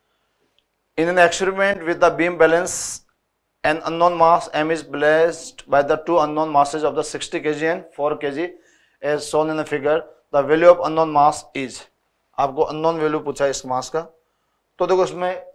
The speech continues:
क्योंकि बैलेंस है तो टॉर्क इसके about अपन क्या लेंगे, ज़ीरो। तो मैं सीधा, सीधा सीधा लिख लेता हूँ, सिक्सटीन एल वन is equal to एम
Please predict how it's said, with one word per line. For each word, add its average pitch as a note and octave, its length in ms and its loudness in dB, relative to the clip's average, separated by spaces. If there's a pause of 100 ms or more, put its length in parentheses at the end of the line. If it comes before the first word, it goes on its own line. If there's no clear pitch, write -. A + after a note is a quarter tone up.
(760)
क्योंकि D#3 180 -2
बैलेंस E3 460 6
है F3+ 100 6 (540)
तो D3+ 60 0 (140)
टॉर्क D#3+ 240 4
इसके D3+ 160 -4
about D#3+ 180 6
अपन D#3 140 2
क्या D#3+ 120 4
लेंगे, D#3+ 240 2
ज़ीरो। C#3 260 -4 (380)
तो C3+ 60 -14
मैं C#3 100 -8
सीधा, D#3+ 560 0
सीधा D#3+ 220 0
सीधा D#3+ 200 0
लिख D3+ 200 0
लेता C#3+ 180 -2
हूँ, D3+ 80 -4
सिक्सटीन F3+ 680 -6 (720)
एल D3+ 220 2
वन D#3 280 0
is C#3 100 -10
equal C#3+ 240 -2
to D#3+ 120 -6 (1600)
एम C#3+ 280 -2